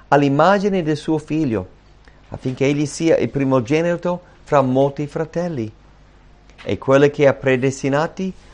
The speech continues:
li ha pure chiamati, quelli che ha chiamati li ha pure giustificati, e quelli che ha giustificati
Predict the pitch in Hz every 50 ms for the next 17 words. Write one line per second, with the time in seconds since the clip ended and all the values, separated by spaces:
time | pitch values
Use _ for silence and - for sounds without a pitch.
0 | - - - 139 143 143 - - 170 165 170 170 - - 190 180 175 190 226 233
1 | - - 98 87 - - - - - - - 143 147 156 156 156 - 160 139 -
2 | - 151 147 - - 170 160 160 160 165 175 180 - - 202 208 202 - - -
3 | - - - 139 160 160 156 156 - 185 196 202 214 202 156 151 - 240 269 269
4 | 269 - 185 - - - - - 113 101 101 - - 95 92 - - - - _
5 | - - - - - - 92 - - 131 139 156 160 160 - 170 156 143 - 208
6 | 226 220 - - 127 - 107 - - 101 92 90 - - 92